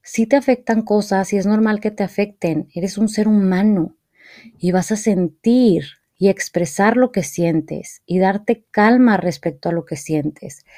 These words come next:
Todo eso es puro amor y es algo que eres capaz de hacer. Así que vamos a perder el miedo de ser lo que somos.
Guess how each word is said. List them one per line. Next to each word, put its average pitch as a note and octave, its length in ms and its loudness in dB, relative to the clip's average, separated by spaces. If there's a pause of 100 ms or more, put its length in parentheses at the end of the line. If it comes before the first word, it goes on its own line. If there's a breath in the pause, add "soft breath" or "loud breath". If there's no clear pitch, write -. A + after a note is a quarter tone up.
(520 loud breath)
Todo A3+ 300 4
eso G#3+ 180 0
es G#3+ 140 -6
puro G#3 260 0
amor G3 540 0 (500)
y G3 140 2
es - 160 -2
algo G#3+ 320 0
que - 280 -8 (140)
eres G#3 320 0
capaz F3 460 -4
de G3 80 -2
hacer. F3+ 500 -4 (880)
Así F#3+ 360 -6
que G3 340 -4 (880)
vamos G#3 380 0
a A3+ 140 -2
perder F#3 340 0
el F#3+ 160 0
miedo F#3+ 400 2
de F3+ 220 -6 (200)
ser G3+ 720 0
lo E3+ 180 -4
que D#3+ 100 -6
somos. D#3 680 -4